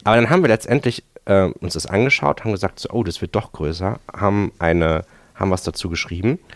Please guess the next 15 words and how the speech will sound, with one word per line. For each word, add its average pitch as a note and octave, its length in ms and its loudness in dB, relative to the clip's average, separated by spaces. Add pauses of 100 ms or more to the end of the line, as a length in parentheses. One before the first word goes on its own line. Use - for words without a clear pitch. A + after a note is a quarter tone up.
(340)
Und G#2+ 160 0
es - 120 -6
lief G#2+ 140 -6
dann G2 120 0
extrem G#2 540 -4
gut, G#2 360 -6
weil G2 380 2
halt, F#2+ 440 0
äh, F2 200 0
tatsächlich G2 400 -6
es F#2 120 -10
da G2+ 100 0
ein F2+ 80 2
Informationsbedürfnis - 1120 -4
war. G2 140 -14